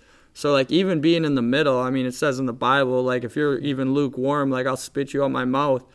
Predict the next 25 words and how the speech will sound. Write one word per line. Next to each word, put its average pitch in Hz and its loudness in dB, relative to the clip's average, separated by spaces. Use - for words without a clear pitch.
Is 135 -2
it's - -2
either 151 0
you 143 2
gotta 156 4
be 135 0
all 147 2
out 147 2
for 143 -4
God 135 2
or 143 2
you're 135 0
on 135 -2
sale 139 0
for 127 -6
the 120 -4
devil. 127 -2
So 135 2
it, 151 6
it 160 4
is 175 4
a 139 -6
serious 156 2
thing, 156 4
and 135 -2